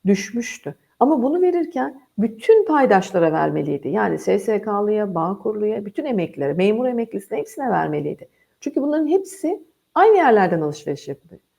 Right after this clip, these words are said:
Şimdi siz başka bir şehirdesiniz, ben başka bir şehirdeyim. Ee, diğer şehirlerde yaşayan bir sürü eşimiz, dostumuz var.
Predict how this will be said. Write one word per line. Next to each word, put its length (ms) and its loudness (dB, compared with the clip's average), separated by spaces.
Şimdi 200 -4
siz 240 0
başka 320 2
bir 40 -4
şehirdesiniz, 640 -2
ben 180 0
başka 280 -2
bir 60 -8
şehirdeyim. 560 -4
Ee, 720 -4
diğer 260 4
şehirlerde 500 0
yaşayan 400 -2
bir 80 -2
sürü 300 -6
eşimiz, 420 -6
dostumuz 480 -10
var. 120 -10